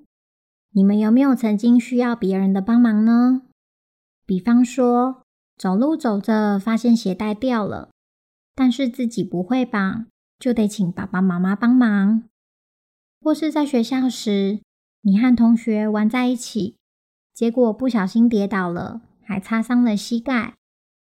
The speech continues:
就得请同学扶你去保健室擦药。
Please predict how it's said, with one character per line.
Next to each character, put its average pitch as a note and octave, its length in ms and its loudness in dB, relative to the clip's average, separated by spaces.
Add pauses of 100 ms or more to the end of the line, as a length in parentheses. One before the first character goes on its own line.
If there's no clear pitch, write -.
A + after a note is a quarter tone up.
(380)
就 C#4+ 140 -2
得 A#3+ 200 0
请 A3 200 0
同 G#3 220 2
学 G#3 300 -2
扶 G#3+ 200 -4
你 A3 160 4
去 A#3 200 -2
保 - 160 -8
健 A3+ 240 2
室 A3 240 -6
擦 G#3+ 260 -4
药。 A3 460 -4